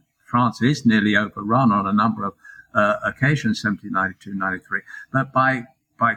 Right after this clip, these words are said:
giving this sort of incentive to people to join up and to fight for the revolution, they're able to put in the field a very, very large army.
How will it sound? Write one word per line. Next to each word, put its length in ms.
giving 300
this 220
sort 160
of 100
incentive 960
to 120
people 400
to 160
join 340
up 220
and 120
to 60
fight 360
for 80
the 120
revolution, 560
they're 200
able 240
to 120
put 220
in 200
the 100
field 420
a 120
very, 380
very 380
large 360
army. 520